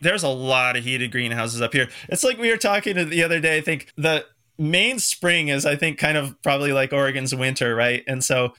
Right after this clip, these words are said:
if you really wanna push the season up here, you gotta heat. I mean, it's not, you know, the high tunnels will push the season a little bit, but I've heard from so many growers who are disappointed who built high tunnels and were like, "I thought my season would get a lot longer than this." And I'm,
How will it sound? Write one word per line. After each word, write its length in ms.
if 180
you 160
really 240
wanna 220
push 260
the 120
season 380
up 160
here, 160
you 220
gotta 400
heat. 260
I 80
mean, 180
it's 220
not, 260
you 100
know, 200
the 400
high 160
tunnels 340
will 220
push 240
the 120
season 340
a 80
little 200
bit, 180
but 220
I've 120
heard 180
from 120
so 220
many 160
growers 440
who 120
are 160
disappointed 800
who 100
built 220
high 160
tunnels 380
and 100
were 80
like, 220
"I 100
thought 240
my 100
season 360
would 100
get 140
a 60
lot 260
longer 260
than 160
this." 240
And 100
I'm, 140